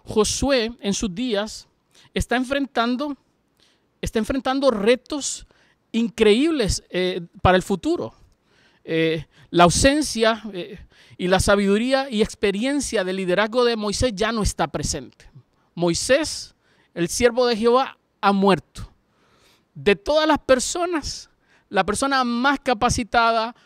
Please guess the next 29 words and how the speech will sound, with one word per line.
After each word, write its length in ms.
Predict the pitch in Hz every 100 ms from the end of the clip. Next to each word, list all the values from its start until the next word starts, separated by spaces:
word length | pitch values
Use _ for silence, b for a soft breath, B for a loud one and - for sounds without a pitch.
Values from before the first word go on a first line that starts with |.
| b
mejor 480 | 175 208 202 220 262
entrenada, 880 | 262 214 240 247 233 220 214 220 214 _ b b b b _ -
más 460 | 190 214 254 285
cercana 640 | - 254 233 254 240 240
a 40 | 233
Dios 560 | 214 185 190 190 - - _ _ -
que 140 | 233
pudiera 480 | - 226 226 254 262
haber 160 | 254 247
existido 640 | - 254 - 240 226 226
en 80 | 214
ese 160 | 214
momento 720 | 226 220 202 175 165 196 196 _ _ _ _
y 140 | 226
que 220 | 202 220 208
sería, 600 | 214 214 254 269 233 - _ _
como 200 | 214 220
uno 100 | 247
diría, 340 | 233 240 214 170 - _ _ _ _ _ _ _ -
esencial 960 | 196 - 220 220 - - 269 320 359 - b b b b _
para 340 | - 226 226 -
asegurar 720 | 180 - 240 208 208 226 233 -
el 180 | 220 226
éxito 400 | - 226 196 208
y 80 |
el 80 | 196
futuro 400 | - 185 160 202
de 80 | 208
Israel, 380 | 196 202 240